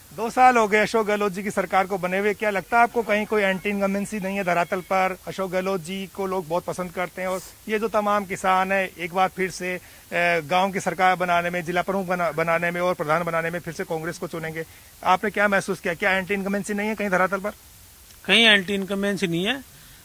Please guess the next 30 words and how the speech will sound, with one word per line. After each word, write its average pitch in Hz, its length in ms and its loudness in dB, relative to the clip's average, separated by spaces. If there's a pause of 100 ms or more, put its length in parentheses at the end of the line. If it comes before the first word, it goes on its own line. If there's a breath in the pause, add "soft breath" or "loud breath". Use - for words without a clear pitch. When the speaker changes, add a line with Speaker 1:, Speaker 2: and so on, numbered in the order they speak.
(180 loud breath)
Speaker 2:
अशोक 240 360 6
गहलोत 240 300 6
जी 254 100 0
की 262 60 0
सरकार 214 460 6
के 233 140 -2
जितने 202 300 -2
कार्यक्रम 208 560 0
और 208 160 0
जो 202 300 -2 (440 loud breath)
कोरोना 208 320 6
काल 202 280 6
में 135 200 -4 (480)
जो 202 80 2
प्रबंध 208 380 2
रहा, 180 180 2
उसी 185 260 -4
का 240 120 2
तो 247 100 2
नतीजा 226 340 2
है 247 60 6
कि 247 60 4
आज 233 160 8
गाँव 208 260 2
के 214 120 -4
लोग 196 240 -2 (280 loud breath)
कांग्रेस 185 300 -2
के 180 80 -6
साथ 143 180 -6
हैं - 200 -20